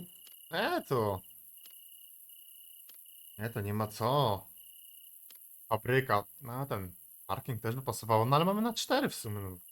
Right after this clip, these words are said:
Czterech gości, to my nawet nie mamy żadnego, a tutaj parking. I albo tą większą ciężarówkę.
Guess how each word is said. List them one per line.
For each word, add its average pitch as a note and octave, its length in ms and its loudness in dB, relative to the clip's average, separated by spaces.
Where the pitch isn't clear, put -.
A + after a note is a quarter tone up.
Czterech B2 260 -2
gości, G2+ 320 -4
to B2 100 -4
my G#2 140 -2
nawet G#2+ 260 -2
nie G#2+ 100 -2
mamy A2 180 2
żadnego, G#2+ 420 0
a G2+ 40 2
tutaj - 280 -6
parking. G2+ 380 -4
I B2 300 0
albo E3+ 240 10
tą F3+ 180 4
większą F3+ 380 2
ciężarówkę. E3+ 600 4